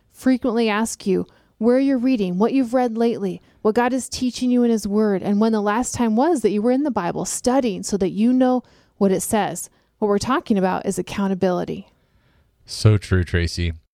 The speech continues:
Speaker 1: In your own life, I bet you have gone one way or the other. Sometimes you choose the right thing and you see the awesome blessings from God from that, and sometimes you choose the wrong way. Well, we're gonna talk about two characters from the Bible.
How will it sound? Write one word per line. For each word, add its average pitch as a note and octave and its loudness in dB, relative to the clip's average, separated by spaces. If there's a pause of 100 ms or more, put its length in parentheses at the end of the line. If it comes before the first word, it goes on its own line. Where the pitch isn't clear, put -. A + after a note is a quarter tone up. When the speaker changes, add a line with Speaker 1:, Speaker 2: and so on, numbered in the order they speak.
(300)
Speaker 1:
In A#3 2
your B3 2
own C4+ 0
life, F#3 -4
I G3 -4
bet G3 -2
you G#3 0
have F#3+ -4
gone F#3+ -2
one G#3 0
way B3+ 2
or G#3+ 0
the G#3 2
other. F3+ -2
Sometimes C#4 0
you C4+ 2
choose B3+ 0
the A#3+ 2
right A3 0
thing A3+ 0
and G3+ 0
you A3 2
see B3+ 0 (320)
the F#3+ 0 (380)
awesome B3 2
blessings A3 0
from G#3 -2
God F#3+ 0
from G3+ -4
that, F#3+ -2 (320)
and F3 -4
sometimes A#3+ 0
you G#3+ -2
choose F3+ -2 (240)
the F#3+ 0
wrong G#3 2
way. E3+ -4
Well, F3+ -2
we're G3+ 0
gonna B3 0
talk A#3+ -2
about G#3+ 0
two C4+ 2 (460)
characters C4 2
from A#3 0
the A#3+ 0
Bible. F#3 -2